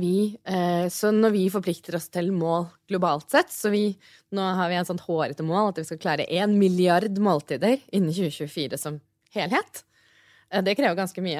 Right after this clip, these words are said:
og så har vi brutt det ned, «Ja, men hva skal vi da få til i Norge?» Eh, og så deler vi de ned.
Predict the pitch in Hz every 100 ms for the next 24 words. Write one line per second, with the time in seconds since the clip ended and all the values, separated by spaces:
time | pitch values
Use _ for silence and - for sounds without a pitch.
0 | 226 302 320 294 240 247 - 208 190 208
1 | 220 196 196 214 175 165 160 151 180 160
2 | 156 180 220 156 - - - - - -
3 | _ 180 175 175 165 160 165 165 - 185
4 | - 302 392 226 196 185 170 165 131 143